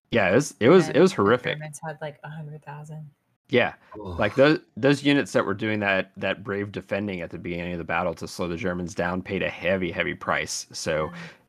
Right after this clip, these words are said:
Speaker 2: Yeah.
Speaker 1: um, it's not to mem-, minimize any of that, but,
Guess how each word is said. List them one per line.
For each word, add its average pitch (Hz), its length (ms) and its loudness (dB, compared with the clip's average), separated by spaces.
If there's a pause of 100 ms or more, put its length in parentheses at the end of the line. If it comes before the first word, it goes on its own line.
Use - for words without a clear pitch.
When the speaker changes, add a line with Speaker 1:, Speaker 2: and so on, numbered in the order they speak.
(140)
Speaker 2:
Yeah. 85 180 0
Speaker 1:
um, 73 260 -6
it's - 180 0
not 123 160 4
to 120 80 0
mem-, 104 320 4
minimize 107 460 4
any 95 180 0
of 80 100 -6
that, 78 280 -2 (240)
but, 95 320 4